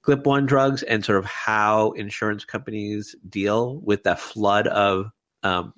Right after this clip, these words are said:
customers, patients who want them, and whether access gets restricted or not. I mean, these are all, you know, it,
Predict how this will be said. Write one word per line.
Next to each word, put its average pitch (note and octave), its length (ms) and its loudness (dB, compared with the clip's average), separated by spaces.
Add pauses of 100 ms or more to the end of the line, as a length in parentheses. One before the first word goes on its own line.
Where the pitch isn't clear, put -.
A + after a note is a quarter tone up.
customers, C3 520 -2
patients A#2+ 440 -2
who G2+ 140 0
want F#2+ 380 -2
them, C3+ 300 -2 (360)
and F#2+ 160 -4
whether G2 500 4 (340)
access A2 440 0
gets - 200 -2
restricted D3+ 540 0
or C#3+ 140 2
not. C3+ 320 2
I G#2+ 80 -2
mean, G2+ 160 -4
these G#2+ 160 -2
are F#2+ 120 -2
all, F#2+ 540 4 (480)
you - 100 0
know, F#2+ 260 0 (300)
it, - 140 -12